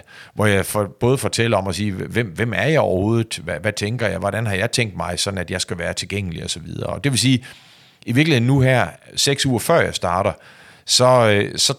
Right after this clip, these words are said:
så håber jeg på, jeg investerer faktisk en del i, at de mennesker, som jeg så formelt vil blive kollega med første januar, når, når jeg træder ind ad døren, så vil de egentlig føle, "Jamen, ham føler vi faktisk, vi kender lidt allerede." Det, det, det, det er noget af det, jeg,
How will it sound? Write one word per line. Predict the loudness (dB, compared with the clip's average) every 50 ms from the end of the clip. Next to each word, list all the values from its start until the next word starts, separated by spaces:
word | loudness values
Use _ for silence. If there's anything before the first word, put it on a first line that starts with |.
| -6 _ _
så | -4 -2 -2
håber | -2 -2 -4 -2 0 2 2 2 2 2 0
jeg | 0 -2 -6 -6 -4
på, | -4 -4 -2 0
jeg | -2 0
investerer | 0 0 -2 -2 0 2 2 2 2 2
faktisk | 2 0 -2 -2 -2 -4
en | -4 -2
del | -2 0 0 -2 -2 -2
i, | -2 -2 -4 -4 -6
at | -10 -8 -6
de | -4 -2
mennesker, | -2 -2 -2 -2 -4 -6 -6 -6
som | -6 -6 -4 -4
jeg | -4 -2
så | 0 0 -2 -2 -4 -8 _ _ _ _ _ _ _ _ -10
formelt | -6 -4 -2 0 0 0 0 0 -4 -6 -8 -8 -12 -20 -20 -20 -8 _
vil | -6 -4
blive | -2 -4 -2
kollega | 0 0 0 2 2 2 0
med | 0 0 -2
første | -2 -2 -2 -2 -2 -4 -4
januar, | -2 -2 0 0 0 -2 -2 -6 -10 _ _ _ _ _ _ _ _ _ _ -20 -20 _ -4
når, | -4 -4 -4 -4 -4
når | -2 0
jeg | 0 0 0 0
træder | 0 2 2 2 2
ind | 0 0 -2 -2
ad | 0
døren, | 0 0 0 0 -2
så | -2 -4 -4
vil | -6 -4 -4
de | -2
egentlig | -2 0 -2 -2 -2
føle, | -2 0 2 2 2 0 -2 -6 _ _ _ _ -10
"Jamen, | -8 -6
ham | -6 -6 -4
føler | -2 -2 0 0 -2
vi | -2
faktisk, | -2 -4 -4 -4 -4 -6
vi | -8
kender | -6 -4 -4 -2 -2 -2
lidt | -2 -2 -4 -4
allerede." | -6 -6 -6 -8 -10 -12 -14 -14 -18 _ _ _ -20 -20 -10 _ -8
Det, | -8 -2 2
det, | 4 6 6 6 6 6 6 6 4 4 2
det, | 0 0 -2 -2 0
det | 0 2 2
er |
noget | 4 4 4 4 4 4
af | 2
det, | 2 2 2 2
jeg, | 2 2 0 0 -2 -4